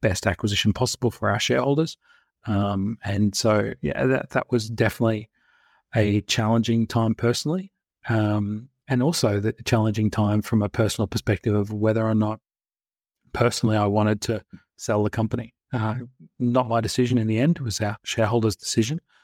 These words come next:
Um, but, you know, I, I very quickly realized that the, where we were at as a company,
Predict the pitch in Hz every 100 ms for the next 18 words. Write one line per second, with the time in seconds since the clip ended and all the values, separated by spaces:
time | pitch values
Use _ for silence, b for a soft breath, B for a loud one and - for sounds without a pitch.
0 | b b b _ - 127 139 117 156 -
1 | - 170 - - _ - - 170 139 180
2 | 175 151 143 - 123 110 113 120 113 107
3 | - - 104 - _ _ _ - 120 104
4 | 110 110 120 127 127 113 107 107 120 -
5 | - - 131 - 107 131 156